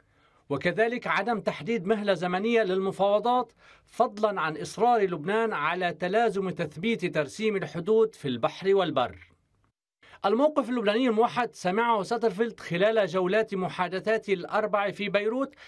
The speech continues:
التي بدأت منتصف شهر أيار مايو الماضي، ونقله إلى تل أبيب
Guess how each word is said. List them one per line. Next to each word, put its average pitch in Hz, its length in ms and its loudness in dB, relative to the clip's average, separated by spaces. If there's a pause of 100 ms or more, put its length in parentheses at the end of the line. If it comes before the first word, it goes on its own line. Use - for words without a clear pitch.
(160)
التي 240 380 0
بدأت 220 460 2
منتصف 160 600 -2
شهر 185 240 0
أيار 165 500 0
مايو 180 420 0
الماضي، 123 480 0 (360)
ونقله 147 640 0
إلى 151 220 0
تل 147 180 -2
أبيب 208 400 -2